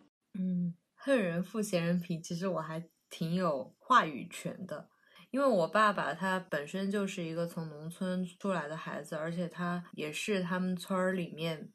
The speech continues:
唯二考上大学的。你知道以前那种农村，你只要考上大学，敲锣打鼓，整个村就知道了嘛。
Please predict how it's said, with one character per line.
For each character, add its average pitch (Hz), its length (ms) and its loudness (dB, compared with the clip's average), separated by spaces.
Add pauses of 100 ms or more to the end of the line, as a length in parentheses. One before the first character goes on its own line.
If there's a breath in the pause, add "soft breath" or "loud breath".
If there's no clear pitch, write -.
(120)
唯 170 260 6
二 247 280 10
考 180 240 6
上 202 300 6
大 196 220 10
学 135 300 -4
的。 - 280 -4 (140)
你 196 120 0
知 220 60 4
道 302 140 10
以 190 160 2
前 165 240 2
那 240 120 2
种 180 180 2
农 147 180 -4
村， 185 260 0
你 175 100 4
只 170 80 2
要 170 100 6
考 175 200 -2
上 180 180 -2
大 170 160 2
学， 143 160 -8
敲 175 260 0
锣 165 200 2
打 143 220 -2
鼓， - 280 -10
整 151 240 -4
个 175 80 4
村 175 220 -2
就 156 100 -4
知 151 220 -10
道 151 220 0
了 151 100 -6
嘛。 - 140 -14